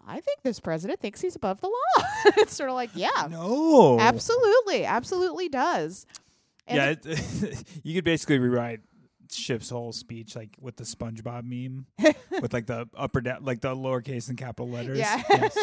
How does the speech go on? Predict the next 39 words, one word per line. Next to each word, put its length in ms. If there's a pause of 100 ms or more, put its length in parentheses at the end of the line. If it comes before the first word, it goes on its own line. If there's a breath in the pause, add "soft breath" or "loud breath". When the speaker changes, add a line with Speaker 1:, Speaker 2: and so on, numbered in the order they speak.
Speaker 2:
just, 160
just 140
like, 200 (140 soft breath)
Speaker 1:
<laughs> 120
Speaker 2:
"Yeah, 440
we're 180
better 440
than 220
this." 280
Speaker 1:
Yeah, 180
Speaker 2:
Like, 100
Speaker 1:
yeah. 80
Speaker 2:
"No, 60
we're 60
not." 240
Speaker 1:
<laughs> 140
Speaker 2:
Mm, 460
no. 180
Speaker 1:
No, 460
no, 160
no, 140
no. 260 (300 soft breath)
So, 720
yeah, 300
putting 260
in 140
the 60
bad 200
news 200
section. 760 (320)
Speaker 2:
I'm, 160 (200)
I'm 300
putting 200
in 60
the 60
bad 200
news 160
section. 280
Just, 140